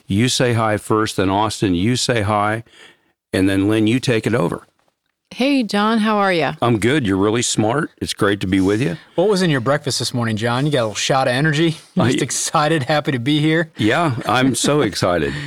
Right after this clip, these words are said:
Speaker 3: Yeah,
Speaker 1: So
Speaker 3: I'm excited to be here with you guys, too. This is gonna be a good episode.
Speaker 2: The endorphins are flowing.
Speaker 1: Yep.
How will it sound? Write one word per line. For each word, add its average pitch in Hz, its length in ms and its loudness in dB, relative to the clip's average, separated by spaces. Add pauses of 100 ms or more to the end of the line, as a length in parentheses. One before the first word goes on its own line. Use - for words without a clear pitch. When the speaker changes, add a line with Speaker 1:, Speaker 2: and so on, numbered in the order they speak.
(140)
Speaker 3:
Yeah, 147 100 2
Speaker 1:
So 131 60 2
Speaker 3:
I'm 226 100 0
excited 226 300 0
to 185 40 0
be 185 100 0
here 180 100 2
with 175 100 -4
you 170 60 -2
guys, 165 160 2
too. 123 180 -4
This 127 100 -4
is 151 60 -4
gonna 147 140 0
be 135 100 0
a 127 60 -2
good 127 160 0
episode. 123 420 -6
Speaker 2:
The 196 120 0
endorphins 185 600 0
are 180 100 0
flowing. 151 600 -2
Speaker 1:
Yep. 151 180 0